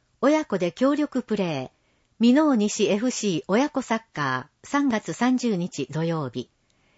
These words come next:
この日、西小学校のグラウンドでは、サッカークラブ、箕面西エフシーがサッ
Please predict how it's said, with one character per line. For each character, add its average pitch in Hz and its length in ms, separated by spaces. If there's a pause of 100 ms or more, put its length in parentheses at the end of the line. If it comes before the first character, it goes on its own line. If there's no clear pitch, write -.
(300)
こ 233 120
の 247 100
日、 208 240 (220)
西 233 240
小 302 240
学 294 220
校 208 180
の 160 140
グ 170 100
ラ 220 140
ウ 220 80
ン 202 40
ド 190 120
で 175 120
は、 147 200 (200)
サ - 160
ッ 226 100
カ 302 180
ー - 20
ク 269 140
ラ 202 160
ブ、 139 220 (280)
箕 220 160
面 262 280
西 175 360
エ 190 80
フ 262 120
シ 226 220
ー 185 60
が 156 180 (220)
サ - 160
ッ 294 60